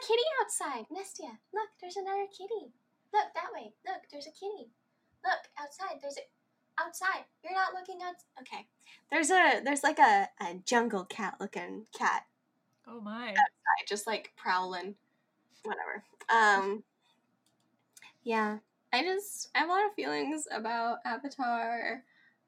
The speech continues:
Speaker 1: Um, mostly that, uh,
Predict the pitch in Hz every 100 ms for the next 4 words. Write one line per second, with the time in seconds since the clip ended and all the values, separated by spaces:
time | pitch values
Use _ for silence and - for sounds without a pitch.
0 | - 226 214 208 190 - 240 208 262 294
1 | 262 220 202 - - _ _ - 233 196
2 | 190